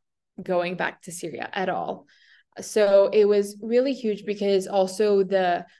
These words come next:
my dad's business was completely stolen by the rebels. So we lost everything in a matter of hours. Our, our lives completely changed. And while I was really young, I, I,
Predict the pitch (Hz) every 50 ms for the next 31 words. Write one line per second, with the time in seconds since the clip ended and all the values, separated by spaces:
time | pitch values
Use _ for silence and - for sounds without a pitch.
0 | _ - 196 196 196 185 208 196 190 190 180 185 180 170 185 180 175 180 185 185
1 | 185 - - 208 202 196 - - - - - - - 202 190 190 190 196 - -
2 | 185 196 190 196 - - 185 175 180 180 175 190 185 190 185 185 190 180 185 175
3 | 170 180 175 185 190 - - 196 190 190 185 214 220 240 254 262 247 233 233 240
4 | - - - - 202 175 180 185 185 185 185 180 175 175 196 190 196 _ _ _
5 | _ _ _ _ _ _ _ _ _ - 214 208 202 196 190 175 175 175 170 170
6 | 170 165 180 170 - - - - 214 220 - - - - 214 202 196 - - 190
7 | 190 190 196 196 190 185 185 175 175 180 175 - - - 196 175 185 180 - -
8 | 180 190 175 180 - 175 180 190 220 233 233 240 233 - - - - - - _
9 | _ - 220 214 208 202 202 202 202 196 202 - - - 220 214 208 208 208 208
10 | 208 208 214 202 196 196 190 190 220 233 240 254 254 240 214 196 180 180 180 185
11 | 190 185 185 - - - - -